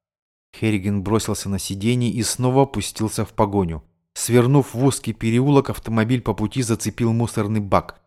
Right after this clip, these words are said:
Вылетев на следующую улицу, Херриган резко остановился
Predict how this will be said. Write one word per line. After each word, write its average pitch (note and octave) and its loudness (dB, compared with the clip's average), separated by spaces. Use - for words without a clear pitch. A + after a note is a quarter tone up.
Вылетев C3 6
на B2+ 2
следующую A#2+ 0
улицу, B2+ 2
Херриган B2 2
резко A#2+ 2
остановился B2 0